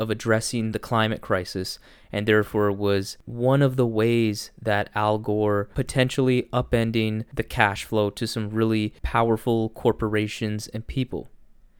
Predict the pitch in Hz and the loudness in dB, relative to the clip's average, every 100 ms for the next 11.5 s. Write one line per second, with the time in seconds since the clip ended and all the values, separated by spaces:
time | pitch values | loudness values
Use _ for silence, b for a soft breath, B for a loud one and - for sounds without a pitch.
0 | _ _ _ _ - 127 - 131 160 202 | _ _ _ _ -10 -10 -4 2 4 4
1 | 151 131 139 139 131 110 - - 117 - | 2 0 -2 0 0 0 -6 -4 -2 -2
2 | 110 107 - 104 110 127 135 120 113 - | -4 -4 -4 -2 0 0 0 -2 -4 -6
3 | - 120 - 123 117 104 - - - _ | -10 -12 -6 -2 0 0 -6 -12 -18 _
4 | _ _ _ _ - 117 131 147 143 135 | _ _ _ _ -4 0 0 0 -2 -2
5 | 120 107 98 98 - - - - 110 113 | -2 0 -2 -4 -12 -12 -12 -8 -2 2
6 | 139 143 135 120 107 117 113 120 120 110 | 2 2 0 0 -2 0 2 2 0 0
7 | 110 110 113 107 107 113 110 117 110 113 | 0 -2 -4 -2 -2 2 2 4 2 0
8 | b b b 104 107 - 120 117 117 110 | b b b -12 -10 -2 4 6 6 4
9 | 104 104 - 120 113 113 b b b b | 0 -4 -4 0 0 0 b b b b
10 | - 113 113 113 110 104 104 - - 101 | 0 4 4 2 0 -2 -2 -6 -4 -4
11 | - 95 - 101 | -2 -6 -4 -6